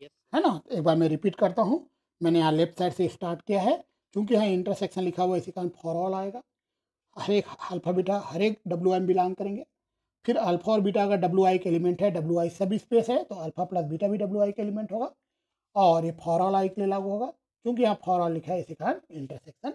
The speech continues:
Speaker 2: आ जाएगा। अब हम इसका second part का proof देते हैं, इसी का second part का हम प्रूफ देते हैं। सेकंड part आपको दिखाई दे रहा है, देखो, देखो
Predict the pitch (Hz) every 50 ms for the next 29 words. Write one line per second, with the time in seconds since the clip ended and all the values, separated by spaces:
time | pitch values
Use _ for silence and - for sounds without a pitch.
0 | - _ _ - - 135 143 131 127 _ _ _ _ _ _ _ _ _ _ _
1 | - 202 202 220 226 202 175 - - 180 - - 170 160 196 190 185 - 196 190
2 | 190 - 190 - 214 202 170 196 196 - - 208 175 - _ _ - - _ _
3 | _ _ _ _ _ _ _ _ _ _ _ _ _ _ _ _ - 180 - -
4 | 190 175 202 240 - - _ _ _ _ - - 170 - 170 160 - - 143 143
5 | - - 196 247 269 - - 135 120 - 127 - _ _ _ _ _ _ _ _
6 | _ - 185 170 214 196 180 - 202 190 202 196 - 220 196 190 - 196 196 208
7 | 208 208 208 190 - - 220 233 _ _ _ _ _ _ _ _ _ _ _ _
8 | _ _ _ _ _ _ _ _ _ _ _ _ _ _ _ _ _ _ _ _
9 | _ _ _ _ - _ _ _ _ _ - 151 143 156 - - 233